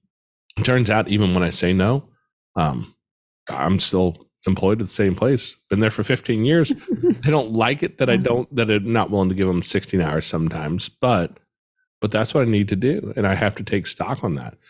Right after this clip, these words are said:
Speaker 1: So you, you've learned all this stuff i-, in your life. So where has it brought you to now? Where are you at now with your,
Speaker 2: Mm-hmm.
Speaker 1: you know, with your life, with your family, your career, and, and where you stand? And even with, with your, um,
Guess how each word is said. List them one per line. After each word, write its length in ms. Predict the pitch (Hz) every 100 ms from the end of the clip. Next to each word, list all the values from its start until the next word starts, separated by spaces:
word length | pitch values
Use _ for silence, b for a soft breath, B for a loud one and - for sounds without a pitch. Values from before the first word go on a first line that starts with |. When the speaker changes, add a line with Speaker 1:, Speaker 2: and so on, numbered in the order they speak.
| B B
Speaker 1:
So 160 | - 160
you, 180 | 175 170
you've 220 | 170 160
learned 220 | 160 214 156
all 120 | 101
this 200 | 90 -
stuff 420 | - 67 87 - -
i-, 40 |
in 260 | 110 117 117
your 240 | 117 139
life. 240 | 95 80 -
So 120 | 117
where 180 | 107 151
has 140 | 165
it 120 | 139 123
brought 280 | 107 104
you 40 | 98
to 160 | - 90
now? 200 | 82 85
Where 140 | 120
are 40 |
you 220 | 131 110 92
at 140 | 78
now 320 | 90 95 101
with 260 | 90 92 -
your, 80 | 107
Speaker 2:
Mm-hmm. 80 |
Speaker 1:
you 60 | 101
know, 160 | 92 -
with 160 | 92 -
your 140 | 98
life, 300 | 95 98 95
with 120 | 95
your 60 | 92
family, 380 | - 95 92 101
your 140 | 95
career, 400 | - 87 90 98
and, 120 | 107
and 240 | 85 101 101
where 140 | 107
you 140 | 110 110
stand? 320 | - 113 113 B B B
And 140 | 135 139
even 320 | 151 180 156
with, 260 | 147 135 -
with 240 | 139 123 -
your, 180 | 120
um, 280 | 101 98 -